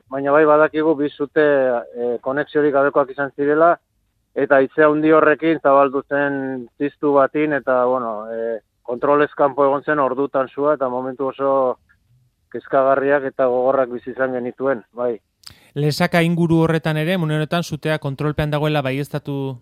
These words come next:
Speaker 2: diezagu gukezu?
Speaker 1: Kontrolpean, e, o-, orain, e, bueno, hemen gaude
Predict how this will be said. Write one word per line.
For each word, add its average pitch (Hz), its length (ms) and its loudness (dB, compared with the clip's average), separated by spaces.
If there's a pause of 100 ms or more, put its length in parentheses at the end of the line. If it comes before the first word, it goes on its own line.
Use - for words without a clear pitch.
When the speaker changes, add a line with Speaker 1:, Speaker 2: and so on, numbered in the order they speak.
Speaker 2:
diezagu 131 320 -8 (140)
gukezu? 135 480 -8 (1200)
Speaker 1:
Kontrolpean, 170 1000 0
e, 151 360 -2
o-, 135 360 -2
orain, 151 300 -2
e, 147 720 -4 (280)
bueno, 131 400 -8
hemen 127 320 -8
gaude 139 840 0